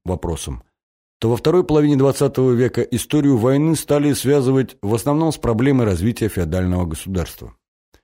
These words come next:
Именно система война, государство, армия является предметом изучения в интересных работах Каззеля, Тимбаля, Кантамина.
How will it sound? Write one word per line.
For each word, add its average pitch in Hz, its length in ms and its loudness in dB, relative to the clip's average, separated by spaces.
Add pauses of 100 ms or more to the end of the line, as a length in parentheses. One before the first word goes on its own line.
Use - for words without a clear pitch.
(320)
Именно 185 400 2
система 143 760 0 (180)
война, 123 720 0
государство, 104 840 -4
армия 147 460 0 (520)
является 165 480 2
предметом 143 540 2
изучения 135 540 2
в 110 80 2
интересных 117 560 0
работах 101 520 -2
Каззеля, 123 640 0 (500)
Тимбаля, 107 760 0 (460)
Кантамина. 85 720 -2